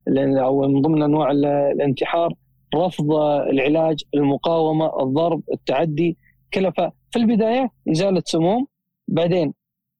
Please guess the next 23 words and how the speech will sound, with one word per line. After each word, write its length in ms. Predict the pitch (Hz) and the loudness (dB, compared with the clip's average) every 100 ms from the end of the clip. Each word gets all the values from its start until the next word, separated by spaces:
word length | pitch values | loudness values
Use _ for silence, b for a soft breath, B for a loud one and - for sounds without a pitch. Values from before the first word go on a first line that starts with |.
| - | -2
الأعراض 380 | 143 170 180 | 0 0 0
الانسحابية، 680 | 156 156 135 143 143 156 220 | 2 0 0 -2 0 0 2
بعدين 340 | 202 170 180 208 | 2 0 0 0
عاد 180 | 175 170 | 0 0
يدخل 320 | 196 - 180 | -2 -2 -2
في 100 | 170 | 0
البرنامج 520 | 156 156 160 175 165 | 0 0 0 0 0
التأهيلي. 460 | 147 160 143 240 214 B B | -2 -2 0 -2 -4 B B
هذا 320 | 311 302 233 247 | -2 0 2 2
بشكل 380 | 185 202 190 | 0 0 0
عام، 160 | 151 139 b b - | 0 -2 b b -2
لكن 300 | 220 233 208 | 0 0 -2
كل 200 | - 277 | 0 2
منشأة 520 | 262 254 254 262 262 - _ - | 2 2 0 0 -2 -6 _ -2
لها، 480 | 208 214 220 226 - | 0 2 2 0 0
آه، 680 | 190 185 185 180 180 170 165 - _ _ | 0 0 2 2 2 0 -2 -6 _ _
يعني 240 | 180 151 180 | -4 0 2
لها، 260 | 202 185 | 2 0
آه، 420 | 156 - 160 151 147 | 0 0 0 2 0
بروتوكولها 600 | 147 151 180 190 202 170 | 0 -2 -4 -2 0 0
الخاص 480 | 170 202 202 - - | -2 0 -2 -4 -4
في 260 | 185 185 | -2 0
العلاج، 320 | 156 135 135 | 0 0 0